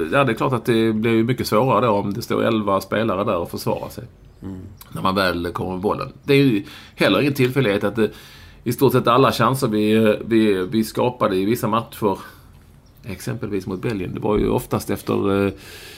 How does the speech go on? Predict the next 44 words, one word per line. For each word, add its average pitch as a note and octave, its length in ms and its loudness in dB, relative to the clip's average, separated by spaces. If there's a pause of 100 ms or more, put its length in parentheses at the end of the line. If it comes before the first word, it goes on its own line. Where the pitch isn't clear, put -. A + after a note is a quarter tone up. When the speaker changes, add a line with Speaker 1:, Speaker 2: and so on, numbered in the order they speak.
(160)
Speaker 1:
efter - 200 -4
så, - 160 0
eh, D2+ 580 0 (260)
fasta A2 360 -4
hörnor A2 400 2
och F#2 140 -2
frisparkar F#2 680 -4
som F#2 140 -6
Nicka F#2+ 320 -6
ramlade F#2+ 340 -4
ner F#2 220 -4 (200)
och F#2 100 -10 (420)
Speaker 2:
Mm. A#2 120 -2
Speaker 1:
Marcus - 340 -6
Bergs F2+ 260 -2
första F#2+ 280 -4
chans F#2+ 260 -2
där F#2+ 120 -4
som F#2 160 -6
han F2+ 100 -4
kanske - 240 -6
borde E2+ 200 -2
gjort F2+ 120 -2
mål F2+ 240 -2
på, D2+ 220 -8 (1400)
eh, F#2+ 200 -2
var F#2+ 240 -2
ju G2 60 0
efter F#2+ 340 -2
en, F#2+ 120 -2
eh, F#2 300 -4
hörna G2+ 280 0
eller, F2+ 420 -2
eller F2+ 320 -2
en F2 60 -6
frispark F2+ 460 -6
från F2 120 -6
kanten D#2+ 480 -4
och F#2 100 -8
så F#2+ 120 -6
vidare. F2 240 -4 (280)
Så G#2+ 60 -6
att, - 200 -8
eh, G2 120 2